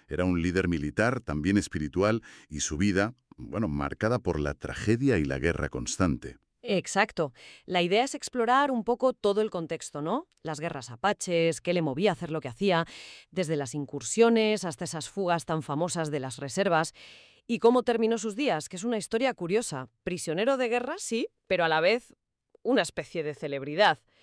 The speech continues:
Speaker 2: Tiene muchas capas, la verdad.
Speaker 1: Vale, pues venga, vamos a desgranarlo.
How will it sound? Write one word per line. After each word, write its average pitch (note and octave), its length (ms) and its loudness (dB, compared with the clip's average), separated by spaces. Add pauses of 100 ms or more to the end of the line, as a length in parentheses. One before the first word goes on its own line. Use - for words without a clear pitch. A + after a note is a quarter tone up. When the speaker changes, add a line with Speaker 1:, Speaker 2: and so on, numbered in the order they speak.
(520)
Speaker 2:
Tiene C4 180 6
muchas C#4 340 0
capas, D3 320 0
la C#3 100 -6
verdad. D3 360 -4 (240)
Speaker 1:
Vale, F2 240 0
pues D#2+ 120 -8
venga, G2 180 0
vamos A2+ 240 0
a B2+ 60 -2
desgranarlo. E2+ 680 -2